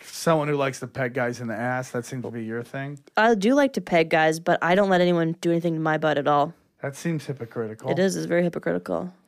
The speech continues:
Speaker 1: I guess that's just life, right?
Speaker 2: It is. So you be-, why did you become sober? Just too much coke? Did something, was there, like,
Speaker 1: Just,
Speaker 2: a, a
Speaker 1: it's
Speaker 2: real
Speaker 1: not,
Speaker 2: rock
Speaker 1: it's just,
Speaker 2: bottom?
Speaker 1: like, it's,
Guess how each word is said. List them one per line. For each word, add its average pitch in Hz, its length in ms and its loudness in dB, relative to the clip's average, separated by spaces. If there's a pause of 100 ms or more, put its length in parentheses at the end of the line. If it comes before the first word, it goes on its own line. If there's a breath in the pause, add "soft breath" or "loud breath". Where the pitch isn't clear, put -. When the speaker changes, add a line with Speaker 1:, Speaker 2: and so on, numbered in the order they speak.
(100)
Speaker 1:
I 123 60 -14
guess 127 240 -12
that's 131 200 -10
just 139 220 -12
life, 151 320 -2
right? 135 240 -6 (220)
Speaker 2:
It 160 100 -2
is. 156 420 2 (720 soft breath)
So 190 360 4
you 190 140 2
be-, 196 220 -2
why 180 320 2
did 180 80 2
you 175 80 0
become 175 280 2
sober? 160 280 4
Just - 240 -4
too 196 80 0
much 170 240 0
coke? 180 280 2
Did 170 120 -4
something, 175 480 2
was 170 140 2
there, 180 120 6
like, 170 200 4
Speaker 1:
Just, 160 320 4
Speaker 2:
a, - 20 2
a 175 60 4
Speaker 1:
it's 170 80 0
Speaker 2:
real 180 160 6
Speaker 1:
not, 165 80 2
Speaker 2:
rock 165 220 4
Speaker 1:
it's - 20 -16
just, 247 80 -4
Speaker 2:
bottom? 175 380 2
Speaker 1:
like, 233 220 -4
it's, 220 300 -10